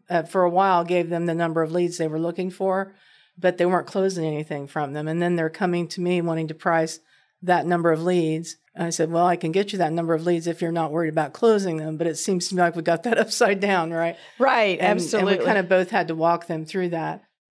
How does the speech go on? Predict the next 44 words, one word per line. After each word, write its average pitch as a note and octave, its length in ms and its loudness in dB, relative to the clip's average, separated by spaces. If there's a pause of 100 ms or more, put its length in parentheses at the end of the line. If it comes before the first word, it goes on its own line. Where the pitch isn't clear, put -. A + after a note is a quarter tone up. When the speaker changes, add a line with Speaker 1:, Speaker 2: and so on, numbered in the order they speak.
(100)
Speaker 1:
And G3 160 -2
what G3 160 4
ended G#3 220 2
up F3 140 2
happening, F#3+ 600 0
your G#3 220 2
process, E3+ 880 0 (640)
um, E3+ 240 0
put F#3+ 420 0
in E3+ 180 -2
place E3+ 500 0
where E3+ 140 2
their E3 180 2
first A3+ 440 -2
sale D#3+ 540 0 (160)
ended F3+ 260 0
up E3+ 180 0
increasing E3 640 -4
a D#3+ 80 -2
lot. D3 400 -2 (360)
So G#3 220 2
the F#3 120 2
clients, G#3+ 520 0 (640)
the G3 60 -14
client's A3 300 0
usual F#3+ 280 0
process F3+ 480 0
is E3+ 120 0
they F3 100 0
make E3+ 220 0
an E3+ 60 0
initial F3+ 400 0
sale, E3 360 2
and E3 220 -2
then E3 140 -2
that E3 240 2
client E3+ 320 -2
becomes D#3+ 400 -4
a D3+ 60 -4
big F#3+ 280 0
sale D#3 300 0
as D3+ 160 -2
they D3+ 120 -4
go D#3 320 -4